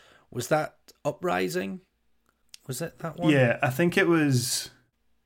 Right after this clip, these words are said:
Speaker 1: Or was it the song Resistance?
Speaker 2: It might have been United States of Eurasia.
Speaker 1: I don't know. And this is, and this is where my, my, my hands are up, being completely honest with you, Keith. I had so little interest in Muse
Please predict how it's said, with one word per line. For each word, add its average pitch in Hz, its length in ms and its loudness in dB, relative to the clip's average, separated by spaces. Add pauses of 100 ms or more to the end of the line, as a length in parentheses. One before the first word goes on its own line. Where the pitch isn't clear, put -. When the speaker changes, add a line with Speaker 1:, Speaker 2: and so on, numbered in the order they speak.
(120)
Speaker 1:
Or 110 100 -2
was 117 180 0
it 95 60 -16
the 98 80 -6
song 131 220 -2
Resistance? 107 600 -10 (640)
Speaker 2:
It 127 160 -8
might 143 260 -4
have 127 140 -6
been 127 220 2
United 123 380 -2
States 131 320 -12
of 131 180 -12
Eurasia. 147 720 -6 (920)
Speaker 1:
I 131 140 6
don't 127 240 4
know. 120 300 0
And 135 140 0
this 170 160 2
is, 175 100 4
and 143 180 -2
this 156 160 0
is 143 80 -2
where 143 140 6
my, 127 240 4 (100)
my, 123 360 0
my 113 240 -4
hands 151 280 2
are 139 160 4
up, 120 220 -2 (420)
being 110 220 -2
completely 127 500 -2
honest 117 360 -4
with - 180 -14
you, 127 60 -10
Keith. - 400 -12 (1200)
I 117 140 4
had 110 240 0
so 135 640 2
little 120 420 -2
interest 110 540 -6
in 110 160 -8
Muse 120 500 -6